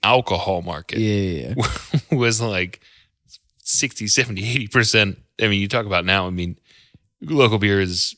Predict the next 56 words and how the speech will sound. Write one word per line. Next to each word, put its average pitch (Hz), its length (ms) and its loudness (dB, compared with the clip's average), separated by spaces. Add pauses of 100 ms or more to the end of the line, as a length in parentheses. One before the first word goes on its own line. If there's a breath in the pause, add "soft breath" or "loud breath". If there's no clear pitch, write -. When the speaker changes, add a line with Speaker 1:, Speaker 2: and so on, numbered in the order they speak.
Speaker 1:
probably, 90 760 -4 (180)
you 104 80 -2
know, 92 120 -6
ten 101 280 -4
percent 95 300 -4
of 85 120 -6
the 85 100 0 (180)
beer, 107 420 2 (120)
local 98 320 -2
Speaker 2:
Yeah. 82 80 -12
Speaker 1:
beer 117 200 2
market 82 300 -4
right 69 220 -10
now, 65 200 -14
maybe 110 260 0
fifteen, - 380 -10
twenty, - 260 -18
I 53 60 -14
don't 62 140 -16
know. - 60 -20 (440 loud breath)
Speaker 2:
And 113 140 2
then 110 160 4
on 101 120 0
Speaker 1:
But 95 80 4
Speaker 2:
top 101 160 2
of 98 60 0
that, 92 140 -2
you've 98 160 -2
got 90 140 -4
the - 80 -8
spirits 90 340 -2
market 82 380 -6
and, 82 320 -6
and 85 240 -8
wine 87 280 -2
Speaker 1:
Yeah, 95 140 4
Speaker 2:
and 87 80 -8
all 87 140 -2
Speaker 1:
yeah. 87 60 0
Speaker 2:
of 87 60 -2
those 85 120 -2
Speaker 1:
But 101 80 4
I - 20 4
mean, 104 80 4
I'm 101 60 6
Speaker 2:
things. 95 80 0
Speaker 1:
saying, 107 120 2
Speaker 2:
Like, 92 120 2
Speaker 1:
like, 104 80 -4
in 117 80 -2
Cincinnati, 92 680 0 (220)
you 110 100 -6
know, 98 60 -4
n-, 98 160 -2 (160)
eighteen 107 380 0
ninety, 90 480 -2